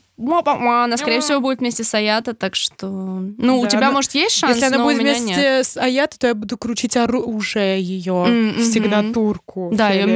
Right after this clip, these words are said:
Speaker 1: меч на криты.
Speaker 2: Вот она очень
Speaker 1: Да.
Speaker 2: классная.
Speaker 1: А, ну вот, после Рейден, получается, я копила на Хутао, я накопила два гаранта на Хутао.
Speaker 2: Мгм.
Speaker 1: А после Хутао я выбила Альбедо, я выиграла пятьдесят на пятьдесят. Я не выиграла никогда больше, чем два раза подряд пятьдесят на пятьдесят.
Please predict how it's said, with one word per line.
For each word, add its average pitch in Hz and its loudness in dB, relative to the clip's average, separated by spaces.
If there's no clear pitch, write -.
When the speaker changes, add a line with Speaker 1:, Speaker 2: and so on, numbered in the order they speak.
Speaker 1:
меч - -2
на 196 0
криты. 180 0
Speaker 2:
Вот 202 -2
она 190 2
очень 208 0
Speaker 1:
Да. 208 -2
Speaker 2:
классная. - -2
Speaker 1:
А, 277 6
ну 339 2
вот, 330 2
после 277 2
Рейден, 285 2
получается, 240 -2
я 226 2
копила 233 -2
на 220 2
Хутао, 220 0
я 339 0
накопила 226 -2
два 196 -2
гаранта 196 -2
на 190 -2
Хутао. 226 2
Speaker 2:
Мгм. 185 -8
Speaker 1:
А 240 2
после 226 0
Хутао 285 2
я 285 2
выбила 226 0
Альбедо, 220 2
я 294 2
выиграла 226 -2
пятьдесят 214 -2
на 214 -2
пятьдесят. 202 0
Я 262 2
не 302 2
выиграла 302 2
никогда 262 2
больше, 247 0
чем 254 0
два 226 2
раза 226 -4
подряд 208 0
пятьдесят - -6
на - -14
пятьдесят. - -10